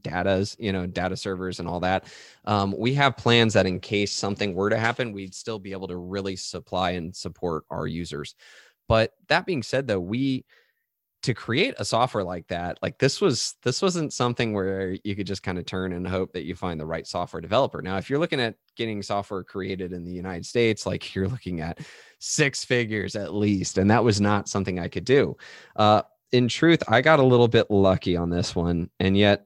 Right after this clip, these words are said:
there's still a lot of lessons learned as well. But I was in Sri Lanka at the time, and I was able to connect with somebody. His name is Bonica, and Bonica is, like, one of those little brilliant young people beyond belief. And he said, "Hey, you know what?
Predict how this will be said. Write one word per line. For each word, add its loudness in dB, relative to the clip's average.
there's 4
still 6
a 8
lot 6
of 2
lessons 0
learned -2
as -4
well. -4
But 4
I 4
was 4
in 4
Sri 0
Lanka 2
at -2
the -16
time, -6
and -2
I 0
was 0
able 4
to 2
connect 0
with -2
somebody. 0
His -8
name 0
is -4
Bonica, -8
and -8
Bonica -6
is, 0
like, -2
one -2
of 0
those -2
little 0
brilliant 2
young -2
people -2
beyond 2
belief. 4
And 2
he 6
said, 6
"Hey, 8
you 6
know 8
what? 6